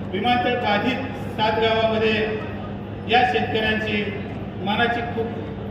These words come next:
हलचल निर्माण झाली. महात्मा गांधीजींना एक प्रश्न विचारण्यात आलेला होता की, "तुम्हाला देव भेटला तर कोणता देव भेटावा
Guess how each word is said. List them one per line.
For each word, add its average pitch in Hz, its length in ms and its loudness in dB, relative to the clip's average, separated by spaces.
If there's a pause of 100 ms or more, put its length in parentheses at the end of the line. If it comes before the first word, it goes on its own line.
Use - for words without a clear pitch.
(140)
हलचल 247 380 4
निर्माण 214 320 0
झाली. 185 260 4 (1500)
महात्मा 202 340 6
गांधीजींना 220 520 2
एक 220 140 4
प्रश्न 220 340 2
विचारण्यात 220 440 2
आलेला 220 280 4
होता 214 320 2 (1600)
की, 202 140 -2
"तुम्हाला 240 260 8 (120)
देव 233 240 6
भेटला 214 360 4 (1500)
तर 202 80 2
कोणता 233 400 6
देव 254 260 4
भेटावा 208 400 2